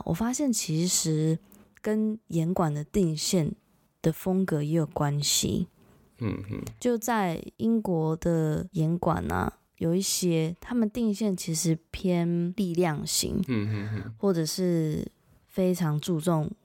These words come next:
Speaker 1: 一些大动态的动作。那，那些，那些动作可能出现在可能V三开始出现这些
Speaker 2: 哦。
Speaker 1: 难度。
Speaker 2: 嗯。
Speaker 1: 但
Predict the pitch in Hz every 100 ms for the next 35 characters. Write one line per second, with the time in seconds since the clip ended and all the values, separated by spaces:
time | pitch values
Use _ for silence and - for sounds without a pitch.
0 | _ _ - 175 170 - 208 190 165 151
1 | - 165 - - 160 156 - - - -
2 | - - - - - - _ 214 208 202
3 | 202 190 190 - _ 208 208 202 208 185
4 | 185 - 147 156 165 175 151 147 160 -
5 | - 160 151 156 170 165 160 165 151 151
6 | 156 - 196 180 143 170 175 165 156 156
7 | 160 151 147 165 101 95 92 92 92 151
8 | 147 143 165 - - - 123 98 87 -
9 | 254 233